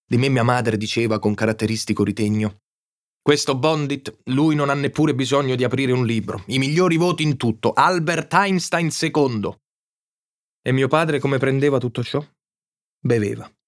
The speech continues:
Ovviamente non whisky come un goi, ma olio minerale e magnesia. E masticava lassativi.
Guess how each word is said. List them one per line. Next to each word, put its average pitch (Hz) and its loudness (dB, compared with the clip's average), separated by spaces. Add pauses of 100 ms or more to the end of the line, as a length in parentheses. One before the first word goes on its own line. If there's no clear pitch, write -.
(760)
Ovviamente 127 2
non 123 2
whisky 117 0
come 110 0
un 117 2
goi, 117 0 (100)
ma 120 -2
olio 131 4
minerale 120 2
e 117 -2
magnesia. 104 2 (320)
E 123 -2
masticava 127 2
lassativi. 110 -2